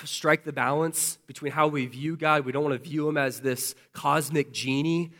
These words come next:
who, if we, you know, rub the lamp of faith, he's gonna give us whatever we want. And yet this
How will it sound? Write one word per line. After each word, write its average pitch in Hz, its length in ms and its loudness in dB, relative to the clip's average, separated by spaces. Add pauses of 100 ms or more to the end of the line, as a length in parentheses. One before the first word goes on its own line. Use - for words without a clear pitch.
(180)
who, 135 120 2
if 135 140 0
we, 165 100 2
you 151 80 -2
know, 131 140 0
rub 143 280 2
the 143 120 0
lamp 147 260 2
of 127 100 -6
faith, 147 320 2
he's 151 140 -6
gonna 135 180 -2
give 139 200 0
us 135 160 -6
whatever 139 400 0
we 131 160 -2
want. 120 560 -4 (440)
And 147 160 -2
yet 135 280 4
this 196 300 4